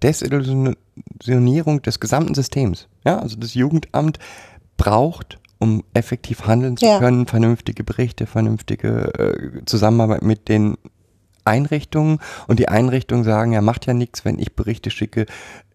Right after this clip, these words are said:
Speaker 1: interessiert das sowieso keinen. Ähm, wobei ich dann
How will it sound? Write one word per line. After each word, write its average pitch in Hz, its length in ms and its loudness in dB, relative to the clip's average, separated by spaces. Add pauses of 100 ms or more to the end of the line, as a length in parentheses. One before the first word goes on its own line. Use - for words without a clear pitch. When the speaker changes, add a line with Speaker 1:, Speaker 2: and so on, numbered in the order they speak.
(100)
Speaker 1:
interessiert 120 400 2
das 120 100 -4
sowieso 107 300 0
keinen. 151 480 -2 (640)
Ähm, 117 400 4
wobei 120 340 2
ich - 140 0
dann 123 320 4